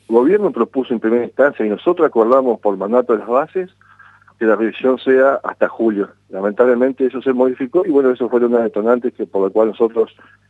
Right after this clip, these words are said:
en primera instancia estuvimos rechazando la medida, eh, la propuesta del gobierno, y hemos hecho medidas de fuerza en su momento.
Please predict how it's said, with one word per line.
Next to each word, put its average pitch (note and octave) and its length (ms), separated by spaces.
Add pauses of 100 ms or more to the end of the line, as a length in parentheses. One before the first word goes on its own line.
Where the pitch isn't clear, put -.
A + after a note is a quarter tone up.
en G2+ 120
primera A2 260
instancia A2+ 360
estuvimos A2 300
rechazando G#2+ 460
la G#2+ 100
medida, C3 480 (640)
eh, F#2 220
la F#2+ 100
propuesta A2+ 460
del G#2+ 100
gobierno, A2+ 380
y F#2+ 320
hemos F#2+ 260
hecho F#2+ 300
medidas F#2 280
de G#2 100
fuerza C3+ 360
en F2 80
su - 140
momento. B2+ 420